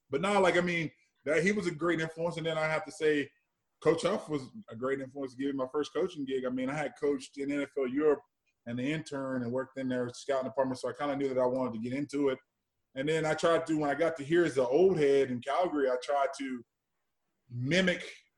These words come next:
what I seen the old guys do to me and try to help the young guys, whether it was, like, Mace and, you know, E Hughes and those guys, try to help those guys and try to help those guys grow.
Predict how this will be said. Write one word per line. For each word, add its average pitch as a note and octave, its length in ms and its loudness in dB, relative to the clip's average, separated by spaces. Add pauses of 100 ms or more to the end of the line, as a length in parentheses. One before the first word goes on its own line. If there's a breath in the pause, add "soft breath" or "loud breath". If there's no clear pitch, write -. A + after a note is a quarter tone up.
(180)
what C3 140 0
I D3 100 2
seen D3 340 -2
the C#3 80 -2
old C#3+ 280 4
guys C3+ 240 2
do C3 160 -2
to A#2+ 60 -2
me B2+ 360 -2
and A2 140 -6
try B2+ 260 0
to A2+ 160 -2 (460)
help E3 180 4
the C#3 60 0
young C3 200 0
guys, B2 300 0
whether A#2+ 240 -2
it A#2+ 80 -6
was, A2+ 180 -4
like, G#2+ 200 -4
Mace C3+ 500 -2
and, A2+ 220 -2
you A#2+ 80 -4
know, G#2+ 220 -6 (420)
E B2+ 140 -2
Hughes C#3 440 2
and C3 100 0
those C#3+ 200 6
guys, B2+ 240 2
try C3 120 2
to B2 80 0
help C3+ 200 2
those C#3 180 6
guys B2+ 320 2
and A#2 100 -2
try C3 160 0
to B2 60 0
help C3 180 2
those B2 180 0
guys A#2 240 -2
grow. C#3 340 4